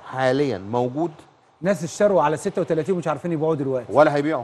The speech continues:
Speaker 1: هيبيع إيه؟
Speaker 2: ولا هيبيعوا.
Speaker 1: ولا هيبيعوا طبعًا. النهاردة أنت بتشتري واقع الأمر أو مش بتشتري،
Speaker 2: آه.
Speaker 1: موجود فعلًا
Speaker 2: آه.
Speaker 1: بسبعة وعشرين وتمانية وعشرين.
Speaker 2: آه.
Speaker 1: والدكتور كريم يأكد هذا الكلام.
Speaker 2: نعم.
Speaker 1: فإذا هذا الافتعال اللي تم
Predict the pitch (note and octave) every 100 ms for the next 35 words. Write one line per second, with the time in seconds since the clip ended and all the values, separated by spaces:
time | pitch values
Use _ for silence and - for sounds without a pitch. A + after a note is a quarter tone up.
0 | - A2+ C3 F#2+ G#2+ E3+ D#3+ D3 D#3+ C3+
1 | G#2 F3 G3 F#3+ F#3 F#3 E3 G#2+ - _
2 | _ - B2+ C3+ F3 E3 D3+ C3+ - F3
3 | E3 - - A#2+ G3 F#3+ C#3 C#3 F3+ E3
4 | F#3+ G3 D3+ - E3 C3+ C3 D3 F#3 -
5 | E3 D#3 F3 F3 - B2 C3 - - B2+
6 | E3 D3+ C3+ B2+ D3+ D3 C3+ C#3+ C#3 B2
7 | A2 C3 A#2+ - B2+ C3 A#2+ - _ G2
8 | G#2+ G#2+ D#3 D3+ D3 D#3 D3 D#3+ - C3
9 | D3+ D3 D3+ F#3+ E3 C#3+ C3+ A2 - C#3+
10 | A3 A3 G#3+ F3+ - _ _ _ _ _
11 | D3 A3+ G#3 D3+ C#3+ B2 - A#2 C3 G3
12 | F3 A#2 A2+ A2 D3+ D3+